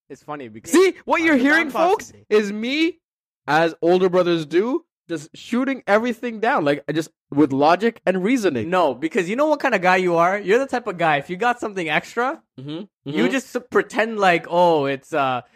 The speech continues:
Speaker 1: here, I got it for you guys." No, no, no. You got it because you probably got, like, a free lunch or a free dinner somewhere
Speaker 3: Remember
Speaker 1: else.
Speaker 3: that time your brother gave you a memory card holder?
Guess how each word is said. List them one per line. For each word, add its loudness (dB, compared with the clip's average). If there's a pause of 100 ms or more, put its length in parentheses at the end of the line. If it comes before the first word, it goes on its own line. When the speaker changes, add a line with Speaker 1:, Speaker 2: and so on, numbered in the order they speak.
(100)
Speaker 1:
here, 2
I 2
got 4
it 0
for -6
you 2
guys." -2
No, -2
no, 0
no. -2
You -4
got 4
it -2
because -4
you -2
probably 0
got, 2
like, 0
a -2
free -2
lunch 0
or 0
a -4
free -8
dinner -2
somewhere -2
Speaker 3:
Remember 4
Speaker 1:
else. -2
Speaker 3:
that 0
time -2
your -4
brother -4
gave -8
you -6
a -6
memory -10
card -12
holder? -16